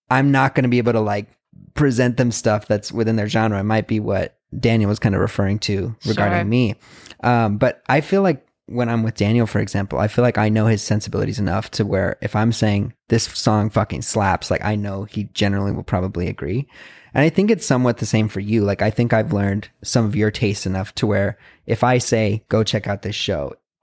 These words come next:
Speaker 1: I've never once heard you come back and be like, that
Speaker 2: Meh.
Speaker 1: wasn't it. Yeah.
Speaker 2: Meh.
Speaker 1: Yeah. And then same thing, like, with, uh, our other friend Jenna. Same thing. Like, I know what I can send her and what I can't send her. Like, there are just very different things after you learn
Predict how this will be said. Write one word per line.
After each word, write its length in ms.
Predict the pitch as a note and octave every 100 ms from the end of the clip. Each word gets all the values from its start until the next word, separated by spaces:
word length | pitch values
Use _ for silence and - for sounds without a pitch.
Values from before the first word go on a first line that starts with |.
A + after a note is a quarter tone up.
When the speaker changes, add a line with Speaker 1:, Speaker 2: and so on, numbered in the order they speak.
| _
Speaker 1:
I've 200 | A#2+ C3+
never 320 | A#2+ A#2+ B2 A#2
once 340 | A2 A2+ G#2+
heard 220 | C3 G#2+
you 80 | A2
come 180 | - G#2
back 260 | G2+ G2+ F#2+
and 100 | G2
be 140 | F2+
like, 300 | E2+ C#2+ _ _ _ _ _ -
that 200 | G2+ A#2+
Speaker 2:
Meh. 60 | A#2
Speaker 1:
wasn't 280 | D#3 G#2+ G2+
it. 240 | F#2+ -
Yeah. 280 | C#3+ D#3 C3
Speaker 2:
Meh. 200 | C4 E3+ - - -
Speaker 1:
Yeah. 420 | D3 C#3 A2 -
And 180 | C3+ C3+
then 100 | C#3
same 220 | C3+ D3
thing, 180 | C#3+ C3+
like, 220 | C3 G#2+
with, 240 | - A2+ - - -
uh, 360 | A2+ G#2 G2 F2+ - - - A2
our 180 | A2
other 120 | G#2 G#2
friend 240 | G2 G#2
Jenna. 500 | G2 G2 A2+ A2+ A#2 _
Same 220 | - A2
thing. 160 | A#2 A2
Like, 120 | G#2
I 120 | A#2 B2
know 280 | B2+ B2+
what 300 | A#2+ B1 A2+
I 140 | E2+ A2+
can 160 | A2
send 240 | G#2+ A2 A#2
her 160 | G#2+
and 200 | - G2
what 240 | G2+ F#2+ - -
I 100 | G2+
can't 380 | G2 G#2+ F#2 G2+
send 280 | - F#2 A2
her. 300 | G2+ F#2 A2+
Like, 240 | A2+ G2+ - - - _
there 140 | B2+ C3+
are 60 |
just 200 | B2+ A#2
very 220 | A#2 A#2
different 300 | A2 - A2
things 200 | - G2+ -
after 280 | G#2+ -
you 100 | A2
learn 440 | G2+ G2+ G2 G2+